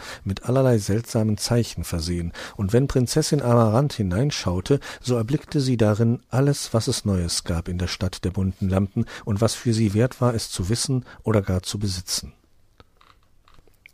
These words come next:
Das alles sah sie in kleinen, scharfen Bildern und in allen Farben des Lebens.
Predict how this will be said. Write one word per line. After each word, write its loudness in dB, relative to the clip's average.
Das 2
alles 4
sah 4
sie 0
in 2
kleinen, 2
scharfen 0
Bildern 0
und -4
in -4
allen 0
Farben 2
des -2
Lebens. -6